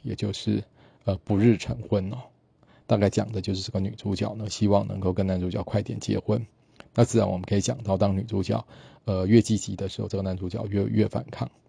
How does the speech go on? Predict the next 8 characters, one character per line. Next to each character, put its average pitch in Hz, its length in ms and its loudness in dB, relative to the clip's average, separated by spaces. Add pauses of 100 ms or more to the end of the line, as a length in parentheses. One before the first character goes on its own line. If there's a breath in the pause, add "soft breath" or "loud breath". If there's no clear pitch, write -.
(500 loud breath)
那 113 100 4
然 104 200 6
后 107 180 2
后 101 240 0
面 95 240 -2
有 95 220 -6
了， - 280 -10 (500 soft breath)
呃， 98 560 0